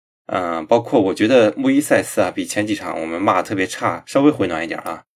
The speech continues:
我觉得这老家伙确实每年啊都是需要那么一两个月的时间去调整状态，才能回到一个相对正常一点的状态。呃，没办法，<laughs> 确实太老了，而且归队可能也还是没有够早吧。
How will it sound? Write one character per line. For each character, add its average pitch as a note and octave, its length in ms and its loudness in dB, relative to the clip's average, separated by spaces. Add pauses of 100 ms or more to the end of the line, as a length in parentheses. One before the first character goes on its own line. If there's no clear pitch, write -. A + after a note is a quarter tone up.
(300)
我 G#2 100 -2
觉 - 100 4
得 - 80 6
这 B2+ 100 0
老 F#2+ 160 4
家 G2+ 160 2
伙 F#2+ 220 2
确 A#2+ 160 -2
实 A2+ 80 -2
每 G2 180 0
年 E2 200 -6
啊 D#2 240 -8
都 G2 120 -4
是 F2 420 -4 (640)
需 - 240 0
要 C#3 160 8
那 G#2+ 40 0
么 F2 420 0 (120)
一 C3 80 0
两 G2+ 180 2
个 F2+ 60 -4
月 F#2+ 100 0
的 F2 80 -2
时 - 160 -8
间 F2 140 -2
去 F#2 80 -8
调 - 140 -10
整 E2+ 160 -8
状 E2 160 -6
态， E2 160 -8
才 - 220 -2
能 G#2 200 0
回 A2+ 180 0
到 F#2+ 140 4
一 F#2+ 80 2
个 F2+ 180 -4
相 A2 300 -2
对 G2+ 100 0
正 - 140 -2
常 D#2+ 160 -6
一 - 20 -10
点 - 120 -10
的 - 40 -16
状 - 160 -10
态。 - 240 -18 (100)
呃， - 260 -8
没 F2 120 -2
办 A#2+ 160 4
法， G#2+ 220 -6
<laughs> A#2+ 80 -2
确 A2+ 180 -2
实 G#2 80 0
太 A2+ 180 -2
老 F2+ 120 0
了， - 240 -8 (340)
而 A2 120 0
且 F2+ 480 2
归 G#2+ 160 2
队 E2+ 340 2 (300)
可 - 160 -10
能 F2 180 -6
也 E2 140 -2
还 F2+ 180 -2
是 F2+ 460 -4 (240)
没 G#2 160 -2
有 G#2 100 2
够 - 180 2
早 D#2 240 -2
吧。 - 280 -6